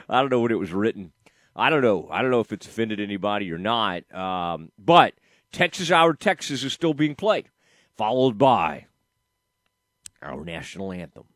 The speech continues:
usually played by that Golden Wave Band. Thank you, Bug Wub.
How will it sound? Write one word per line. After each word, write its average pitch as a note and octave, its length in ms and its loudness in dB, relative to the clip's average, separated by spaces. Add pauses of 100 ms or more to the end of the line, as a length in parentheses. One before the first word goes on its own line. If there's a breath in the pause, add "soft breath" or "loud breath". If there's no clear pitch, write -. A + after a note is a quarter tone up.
usually F2+ 340 -10
played A2 340 -4
by A2 120 2
that A#2+ 160 -2
Golden D#3 360 2
Wave D3 300 2
Band. B2+ 560 0 (220)
Thank F#3+ 200 4
you, F3 60 4
Bug C#3 260 4
Wub. G#2+ 380 4